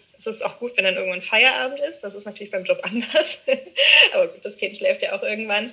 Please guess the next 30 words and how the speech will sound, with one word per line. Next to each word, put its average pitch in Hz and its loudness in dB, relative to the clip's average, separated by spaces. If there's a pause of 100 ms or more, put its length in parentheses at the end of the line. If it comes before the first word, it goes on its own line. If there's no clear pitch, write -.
(420)
Ähm, 208 -2
aber 190 4
einfach 190 6
so 185 -2
dieses 185 -6
Fokussieren, 208 2
Konzentrieren 196 2
und 175 -2
auch 175 0
wenn's 180 2
jetzt 185 2
dann 175 2
mal 175 -2
hart 196 2
ist - -4
und 190 -10
wenn 196 -8
ich - -16
gerade 175 0
eigentlich 180 2
lieber 190 -4
was 175 -10
anderes 185 0
machen 175 -4
würde, 175 4
dass 165 -2
ich - -12
weiß, 165 2
es - 0
geht. 117 -2